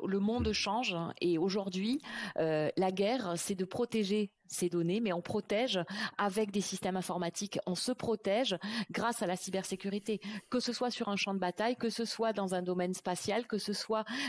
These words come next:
Speaker 1: euh, dans un domaine bancaire. La façon de se protéger, c'est de verrouiller <laughs> ses écrans, de verrouiller avec des mots de passe et de verrouiller par la sécurité. Donc finalement, ça paraît simple, vu, dit comme ça.
Speaker 2: Mhm.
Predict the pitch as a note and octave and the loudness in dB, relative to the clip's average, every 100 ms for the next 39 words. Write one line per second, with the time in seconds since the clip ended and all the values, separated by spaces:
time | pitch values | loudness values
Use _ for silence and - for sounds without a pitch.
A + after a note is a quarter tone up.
0 | G3+ F3 F3+ F#3 F#3+ F#3 F3+ F#3 F3 E3+ | 0 2 2 0 0 2 2 0 0 -2
1 | - G#3 A#3 - G#3 F#3+ F3 F#3+ A3 A3+ | -2 0 0 -4 -4 -4 0 2 2 0
2 | G#3+ A3 - G3 G3+ F#3+ F#3 G3 A#3+ - | 0 -2 -2 -4 -2 0 2 2 2 2
3 | A3 B3+ A3 F#3 E3+ F3+ F3 A3+ A#3+ G#3+ | 2 0 -4 -10 -2 -2 2 2 2 0
4 | G#3+ F#3 G3 A3+ F3+ D#3+ - G3+ F3+ E3+ | -2 0 0 0 -2 -2 0 2 2 2
5 | - - F3+ G3 E3+ F3+ G3+ G3+ F#3+ G3+ | 0 -2 0 0 0 0 0 0 0 2
6 | F3+ F3 F#3+ F#3 F3+ F#3+ G3 F3 D#3+ E3 | 2 0 0 0 0 0 0 0 -2 0
7 | G3 G3 F#3+ G#3 - A3 G3 F#3+ F#3 F#3 | 0 2 2 2 2 2 2 0 -4 -4
8 | F3 G#3 F#3+ - G3 G3+ A3+ A#3 B3 - | -2 0 0 0 0 0 0 -4 -10 -2
9 | G#3 G3+ G3 G#3 - F4+ - F3 E3 E3+ | -2 0 0 2 2 0 0 -2 -2 -6
10 | D#3+ E3 F#3 F3+ F3 F#3 - | -8 -4 0 0 0 -4 0